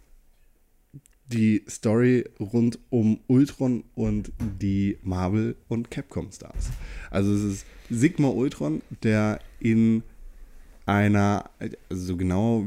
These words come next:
wirst du da nicht in die Story eingeführt, aber wahrscheinlich ist Sigma Ultron in einer Zukunfts-, ne, in einem Universum, in dem Capcom und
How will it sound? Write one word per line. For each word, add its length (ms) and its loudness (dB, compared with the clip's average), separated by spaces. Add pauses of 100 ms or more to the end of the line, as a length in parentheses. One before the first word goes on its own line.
wirst 300 -2
du 60 0
da 100 2
nicht 160 2
in 80 4
die 60 2
Story 300 0
eingeführt, 420 -2
aber 220 0
wahrscheinlich 440 0
ist 160 -8
Sigma 380 0
Ultron 640 0
in 340 0 (540)
einer 560 0 (1120)
Zukunfts-, 1120 -6 (380)
ne, 280 4
in 300 0
einem 480 2 (580)
Universum, 640 2
in 200 2
dem 400 4 (2000)
Capcom 640 0 (140)
und 340 2